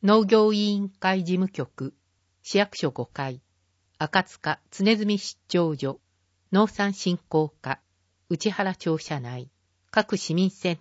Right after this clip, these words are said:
ター。問い合わせ、農業委員会事務局、電話、二三二九二六四。文化、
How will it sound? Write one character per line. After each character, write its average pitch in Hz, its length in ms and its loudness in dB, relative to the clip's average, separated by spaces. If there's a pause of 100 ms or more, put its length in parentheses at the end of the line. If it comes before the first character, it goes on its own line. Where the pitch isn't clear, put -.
(120)
タ 120 80 -12
ー。 127 240 -12 (720)
問 185 180 4
い 185 60 2
合 175 80 -2
わ 165 160 -4
せ、 - 280 -10 (520)
農 214 240 6
業 214 260 6
委 208 60 0 (100)
員 202 220 -2
会 190 340 -2
事 180 120 0
務 185 120 0
局、 - 460 -8 (340)
電 160 320 2
話、 135 180 -8 (320)
二 202 180 4
三 185 420 -2
二 143 180 -6 (140)
九 226 240 2
二 214 320 0
六 147 320 -4
四。 139 400 -6 (2750)
文 202 240 6
化、 - 320 -4